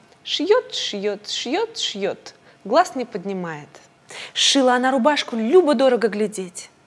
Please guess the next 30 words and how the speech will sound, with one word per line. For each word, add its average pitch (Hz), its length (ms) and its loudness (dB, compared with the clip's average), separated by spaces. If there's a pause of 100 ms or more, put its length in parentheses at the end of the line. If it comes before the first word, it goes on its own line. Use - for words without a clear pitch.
(220)
Тут 311 240 -2
черт 226 360 2
как 320 220 4
раз 240 240 6
мимо 226 260 2
пробегал, 339 560 6 (360)
стежок 330 560 6
новый 196 260 2
делал. 175 440 2 (800)
Кинула 277 340 8
ему 220 220 4
швея 214 280 6
готовую 202 420 4
рубашку, 302 600 6 (240)
а 320 160 8
он-то 269 580 6 (300)
до 370 260 8
сих 403 240 4
пор 339 280 4
даже 254 260 6
рукава 254 600 6
не 208 160 0
сшил. 165 480 -6 (1300)
Вот - 440 6
так 302 260 8
вот 294 160 4
и 285 40 4
проспорил 240 720 6
черт 247 320 4
швее. 196 580 2